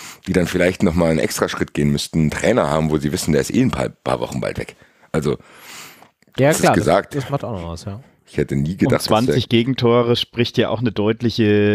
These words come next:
Speaker 3: äh, also die, äh, Defensive ist ja jetzt auch nicht unbedingt unbezwingbar. Ich glaub, die sind
Speaker 1: Ja.
Speaker 3: sogar mit, die haben die meisten Gegentore in der ganzen, äh, Liga
Speaker 2: Meine auch.
Speaker 3: gefangen. Also,
Speaker 2: Ja.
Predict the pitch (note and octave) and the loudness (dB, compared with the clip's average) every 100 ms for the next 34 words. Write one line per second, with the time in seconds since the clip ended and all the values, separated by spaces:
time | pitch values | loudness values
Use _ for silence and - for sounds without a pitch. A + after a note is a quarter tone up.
0 | G#2 - G2+ G2+ G#2+ - G2+ G2+ G2+ G2+ | 0 -2 0 0 -2 -4 -4 -2 0 0
1 | G#2+ - - A#2 A2 A2+ B2 - A#2+ - | -2 -6 -6 -4 -4 0 0 2 0 2
2 | C#3+ C#3 B2+ - G#2+ G#2 - G#2+ C3+ A#2+ | 0 2 0 2 2 2 -2 -4 -4 -6
3 | - D#3 D#3 C#3+ C3+ C3 - _ - E3 | -4 -2 0 0 0 -2 -8 _ -4 -2
4 | D3+ A#2+ - C#3+ C#3 E2+ - _ _ - | 0 -2 -2 -4 -2 -6 -10 _ _ -6
5 | - A#2 - G2+ E2+ C#2+ G2+ G2+ - - | 2 2 2 0 2 2 2 0 -4 -4
6 | G#2 G2 G2+ F#2+ G#2 - B2+ F#2 F2 E2+ | 0 2 2 0 0 0 0 2 0 0
7 | F#2+ F#2 F#2 F2 F#2 F#2 F#2+ F#2 G2+ F#2 | 2 4 2 0 0 0 0 0 0 0
8 | F#2 D#2+ F#2 G#2 D3 F#2 F#2 C3+ - - | -2 -2 -2 -2 0 2 2 -2 -8 -8
9 | D#2+ F2+ F#2+ F#2+ G2 F#2+ A#2 B2 A2+ G2 | 0 2 2 2 2 4 2 0 -2 2
10 | G#2+ F#2+ E2+ E2+ | 4 4 4 2